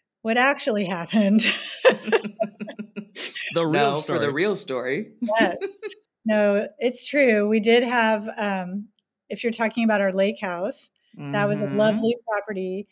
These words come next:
Speaker 1: and we had a lot of fun there. It was a,
Speaker 3: In
Speaker 1: a house
Speaker 3: Michigan.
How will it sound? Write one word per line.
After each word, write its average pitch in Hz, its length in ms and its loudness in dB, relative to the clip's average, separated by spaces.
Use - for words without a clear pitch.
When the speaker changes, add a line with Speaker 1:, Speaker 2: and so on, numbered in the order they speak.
Speaker 1:
and 190 240 -4
we 208 160 -2
had 190 160 -4
a 185 40 -4
lot 196 160 0
of 247 80 -4
fun 185 220 -8
there. 170 240 -8
It 185 80 -2
was 190 160 -4
a, 180 280 -2
Speaker 3:
In 160 180 -6
Speaker 1:
a 143 60 -4
house 233 240 2
Speaker 3:
Michigan. 190 400 -10